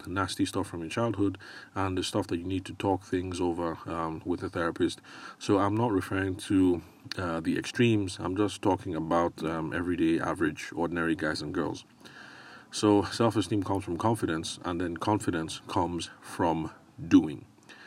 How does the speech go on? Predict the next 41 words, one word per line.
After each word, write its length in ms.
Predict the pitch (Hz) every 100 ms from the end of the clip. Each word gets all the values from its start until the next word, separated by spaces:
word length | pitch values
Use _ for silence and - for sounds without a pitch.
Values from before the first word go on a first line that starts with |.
| - - - - _ -
And, 400 | 107 87 123 127 - - - _ _ _ _ _ _ _ - - -
uh, 180 | 113 107
basically, 320 | 120 113 104
there 220 | 104 117
is 120 | 95
this, 440 | 101 - - - -
if 160 | 104
you 240 | 98 98 92 - - -
do 200 | 95 127
a 40 | 90
lot 280 | 87 90 - - - - -
or 120 | 104
you 140 | 92
do 180 | 90 104
good, 320 | 92 85 101 - - - - - -
then 220 | 113 120
you 100 | 107
feel 240 | - 123 117
more 180 | 107
confident, 600 | 101 104 92 87 80 - - -
and 140 | 95 101
then 140 | 95
you 80 | 95
try 260 | - 107
more, 380 | 101 85 82 98 -
and 160 | 90 92
then 100 | 95
it 60 | 87
keeps 200 | - -
repeating 340 | 104 90 87
itself 320 | 78 - 80
over 240 | - 87 87
and 140 | 80
over 180 | 80 82
again. 360 | 87 104 90 - - - - - - - -
Now, 80 | 107
this 200 | 160 -
is 120 | 110
something 520 | 117 - 101 82 92 - -
that 360 | 98 98 90 82 - -
I 340 | 90 85 85